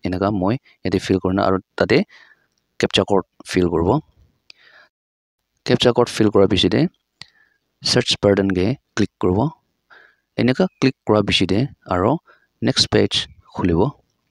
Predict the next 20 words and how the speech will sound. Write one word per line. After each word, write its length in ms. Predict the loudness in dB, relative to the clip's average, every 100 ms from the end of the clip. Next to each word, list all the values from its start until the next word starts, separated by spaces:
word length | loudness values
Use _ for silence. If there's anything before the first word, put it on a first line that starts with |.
| _ _ _ _ _ -4
নেক্সট 220 | 0 2 4
পেজ 140 | 4 4
এনেকুৱা 220 | 2 2 0
খুলিব। 240 | 2 2 4 4 2 -4 _ _ _ _ -20 -20 -20 _ _ _ _ _ -4
এইটো 180 | 0 2 4
বি 120 | 4 4 0 _ _ -2
ছেম 320 | 2 4 4 2
মেথডেই 340 | 2 2 4 4
আছে। 160 | 4 0 -2 -20 _ _ 0
ইয়াতে 180 | 2 4
বি 80 | 4 2 _ _ -4
ফাৰ্মাৰ 280 | 2 2 4 2
নেম 100 | 2
থাকিব 240 | 0 0 0 -2 -6 _ _ -6 -4
আৰু 180 | -2 -2 -4 _ _ _ _ -20 -20 _ _ _ _ -2
নেক্সট 320 | -2 -2 -2
ডে 80 | 0 0 -4 _ _ _ _ _ _ _ _ _ _ -4
ফাদাৰ 220 | 0 2 2
নেম 100 | 0 0
থাকিব। 200 | 0